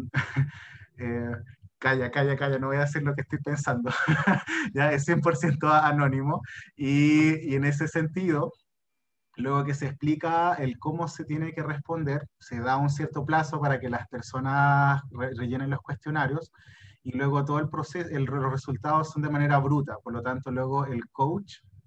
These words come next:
hace un proceso de calibración, ya con cambios a nivel, a, a nivel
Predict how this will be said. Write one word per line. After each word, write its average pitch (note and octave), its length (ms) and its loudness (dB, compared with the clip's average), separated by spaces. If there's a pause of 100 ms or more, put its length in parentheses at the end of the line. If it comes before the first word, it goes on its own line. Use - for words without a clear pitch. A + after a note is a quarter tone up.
(140)
hace C3 200 -8
un C#3 60 -2
proceso C#3 440 -6
de C#3 180 2
calibración, C3 1040 -2 (100)
ya C3 320 -6
con B2 300 -4
cambios C3+ 560 0
a B2 80 -2
nivel, B2+ 480 -2 (600)
a, A#2 280 -2
a A#2+ 40 0
nivel B2+ 960 -2